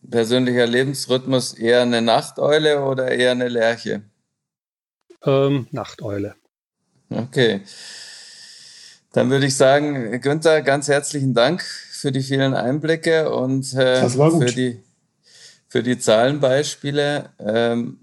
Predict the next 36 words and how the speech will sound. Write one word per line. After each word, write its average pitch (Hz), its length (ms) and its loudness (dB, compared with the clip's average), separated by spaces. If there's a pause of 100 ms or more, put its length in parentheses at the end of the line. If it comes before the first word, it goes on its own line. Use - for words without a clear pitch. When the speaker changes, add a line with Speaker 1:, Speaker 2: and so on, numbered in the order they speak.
Speaker 1:
für 117 180 0
alle 131 240 4
da 127 120 4
draußen, 113 480 0
ich 135 140 -4
hoffe, 135 320 2
euch 131 240 2
hat's - 440 -2
auch 120 360 2
gefallen. 151 640 -2
Ähm, 123 400 -2
vielen 139 260 -2
Dank 135 240 2
fürs 131 220 -6
Zuhören. 160 500 -2 (480)
Von 131 200 0
uns 156 220 0
hört 151 220 4
ihr 147 100 0
wieder 143 240 2
in 131 120 -2
zwei 117 320 0
Wochen 156 420 -4
am 117 240 -2
Freitag. 143 680 -2 (140)
Ähm, 123 560 -2 (160)
bis 131 180 -6
dahin 139 460 2
freuen 117 420 -2
wir 131 180 0
uns 143 240 -4
über 107 380 -6
Feedback 123 520 -6
von 110 180 -4
euch. 120 420 -4
Deshalb 117 500 0